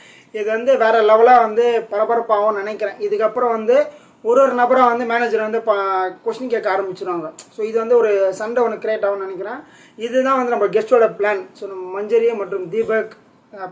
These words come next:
பிரியங்கா இவங்களோட பிளானே இதுதான். நேத்தே வந்து அவங்கள வந்து டிஸ்கஸ் பண்ணிருந்தோம் லைவ்ல. என்ன இவங்க ரொம்ப சாஃப்டா போயிட்டு இருக்கு, யாரும் சண்டையே போட மாட்றாங்களே அப்படின்ற மாதிரி வந்து நேத்து நைட்டே வந்து பிளான் பண்ணிட்டு இருந்தாங்க.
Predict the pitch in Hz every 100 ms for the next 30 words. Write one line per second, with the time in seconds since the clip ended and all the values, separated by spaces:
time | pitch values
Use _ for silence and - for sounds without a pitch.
0 | - 214 214 190 185 185 180 175 202 226
1 | 214 170 196 185 214 233 226 214 202 190
2 | 190 190 185 185 233 - 190 185 180 196
3 | 196 220 - - - _ 262 311 311 233
4 | 240 277 339 - - 247 269 277 269 269
5 | 262 226 208 202 202 226 247 220 220 233
6 | 240 202 214 214 196 180 185 180 196 180
7 | 185 190 214 208 196 208 208 214 208 214
8 | 220 233 226 202 226 220 208 202 226 208
9 | 196 175 185 180